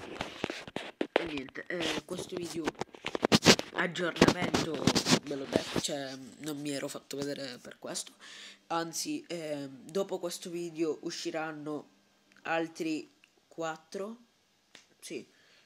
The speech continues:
quanto erano? Uno, due, tre, quattro video dove mi vedo ovviamente io e parlo così, eh, perché devo, cioè dopo questo video uscirà, ehm,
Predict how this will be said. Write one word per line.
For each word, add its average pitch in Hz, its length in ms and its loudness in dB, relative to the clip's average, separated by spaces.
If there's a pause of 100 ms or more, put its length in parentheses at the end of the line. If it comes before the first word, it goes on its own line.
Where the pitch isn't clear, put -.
(120)
quanto 180 380 -10
erano? 202 520 -10
Uno, 156 280 -16
due, 147 300 -16
tre, - 140 -20 (580)
quattro 254 400 2
video 147 360 -2 (640)
dove 180 360 2 (140)
mi 165 80 -4
vedo 147 260 0
ovviamente 135 480 -8
io 139 220 -6 (340)
e 135 120 -2
parlo 143 340 -2
così, 147 300 -8
eh, 160 400 0
perché 170 300 -4
devo, 151 560 -2 (260)
cioè 180 200 2
dopo 156 180 -2
questo - 260 -6
video 160 240 -2
uscirà, 151 600 -4
ehm, 139 680 -4